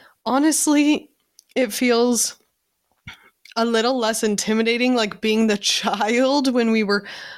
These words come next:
helping with decorations, that it's not like, "Oh my gosh, there's bins and bins and bins and so much to do." It's kind of nice to be like, "Oh, yay, we get to keep it simple. It's fun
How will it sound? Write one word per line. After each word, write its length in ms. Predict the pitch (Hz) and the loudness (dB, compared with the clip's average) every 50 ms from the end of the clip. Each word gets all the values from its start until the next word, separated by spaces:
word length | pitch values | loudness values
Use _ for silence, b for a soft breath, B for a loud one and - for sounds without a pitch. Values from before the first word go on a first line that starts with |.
| B | B
helping 300 | - 262 269 269 285 254 | -4 -4 -2 -2 0 0
with 160 | 233 226 214 - | 0 -2 -2 -2
decorations, 600 | 233 214 214 - 208 202 208 - 220 214 208 208 | -4 -2 -2 0 0 0 0 0 0 -2 0 0
that 100 | 208 196 | -2 -2
it's 160 | 190 - 208 | -2 -2 -4
not 120 | 190 143 | -2 -2
like, 200 | 180 185 185 B B B B B B B B B B B _ _ - | -2 -2 -4 B B B B B B B B B B B _ _ -4
"Oh 180 | 214 214 214 214 | -2 0 0 0
my 200 | 208 196 190 185 | 0 0 -2 -2
gosh, 400 | 180 196 190 175 170 - - - | -2 -2 -2 -2 -2 -4 -4 -2
there's 260 | 190 185 180 175 - | -2 -2 0 -2 -4
bins 760 | - - - 190 185 180 - 247 254 254 254 233 226 214 180 185 | -6 -6 -4 -4 -2 -2 0 0 2 2 2 2 2 2 2 2
and 240 | 185 185 190 190 185 | 0 0 0 0 0
bins 400 | 233 233 226 220 214 208 190 190 | 2 2 2 2 2 2 0 0
and 260 | 185 180 185 175 - | 0 0 0 0 0
bins 340 | 226 226 220 214 214 202 202 | 0 2 2 2 2 2 0
and 200 | 196 190 185 185 B B B B B B B B B B _ _ 190 | 0 -2 -2 -4 B B B B B B B B B B _ _ -8
so 480 | - - - - - 262 247 240 233 240 | -6 -4 -4 -2 -2 0 0 0 0 0
much 280 | 233 214 208 - - - | 0 0 -2 -2 -4 -4
to 100 | - 208 | -2 0
do." 160 | 208 214 196 | 0 2 2
It's 220 | - 233 214 - | 2 0 -2 -4
kind 260 | - - 254 262 262 262 | -4 -4 -2 -2 0 0
of 140 | 240 202 | 0 0
nice 340 | 196 196 185 180 196 208 - - | 0 0 0 0 -2 -2 -4 -4
to 60 | - | -2
be 100 | 269 269 | 0 0
like, 200 | 254 247 - - - | 0 0 -2 -4 -2
"Oh, 380 | 320 349 339 285 208 170 170 208 | 0 2 2 2 0 0 -2 -2
yay, 400 | 202 220 254 302 320 262 208 180 | -2 0 0 0 2 0 0 -2
we 160 | 175 185 226 | 0 -2 -2
get 240 | 185 - 247 302 - | 0 0 -2 0 0
to 60 | - 254 | -2 -2
keep 240 | - 269 262 226 | 0 -2 -2 -2
it 120 | 269 214 - | -2 -4 -2
simple. 340 | - 269 254 220 208 185 - | -2 -2 0 0 0 0 0
It's 180 | - 202 - - | -2 -2 -4 -6
fun 500 | - - - 233 226 240 233 220 220 | -8 -6 -4 -2 0 0 0 0 -2